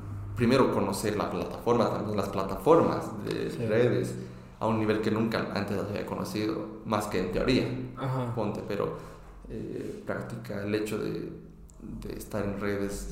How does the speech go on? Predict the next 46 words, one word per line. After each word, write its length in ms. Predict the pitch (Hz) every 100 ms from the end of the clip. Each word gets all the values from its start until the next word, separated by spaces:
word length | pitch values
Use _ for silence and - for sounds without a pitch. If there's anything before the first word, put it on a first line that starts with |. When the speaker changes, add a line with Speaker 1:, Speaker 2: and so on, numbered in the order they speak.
| -
Speaker 1:
sea, 100 | -
qué 140 | 107
cosa 180 | 110 110
Speaker 2:
Es 40 |
Speaker 1:
postear, 680 | 107 101 - 107 101 101 101
Speaker 2:
otra 120 | 120
movida. 260 | 120 113 110
Speaker 1:
ir 140 | 110 110
ajustando, 720 | 107 107 - 107 107 104 104
ver, 220 | 104 104
ver 200 | 104 104
consejos 640 | 104 101 101 110 107 104 101
de, 300 | 98 104 -
de, 280 | - - - - 113
de 100 | 101
cómo 180 | 110 104
mejorar. 1040 | 98 104 101 104 104 104 - - - - - -
Mm, 440 | - 60 - - - -
eh, 100 | 101
hablamos 380 | 98 107 104 107
de 60 | 110
los 100 | -
subtítulos 680 | - - 113 - 104 104
también, 260 | 98 101 104
que 60 | -
es 80 | 123
una 100 | 120
Speaker 2:
Sí. 100 | 120
Speaker 1:
cosa 180 | 120 117
que 100 | 101 98 - - 107
hemos 160 | 110 107
empezado 280 | - -
a 40 | 101
implementar 340 | 101 95 95 101
recién 260 | 98 104
nomás, 360 | 101 101 104 104
que 160 | 101 92
ayuda 280 | 98 107
bastante, 460 | 95 98 - 101 101
pero 120 | 101
es 40 | 98
un 60 |
trabajito 380 | 98 - - -
extra. 400 | 101 101 104 101 - - - -
Pero 680 | 117 107 104 110 107 - - - - - - - - -
tal, 680 | 101 98 101 104 - -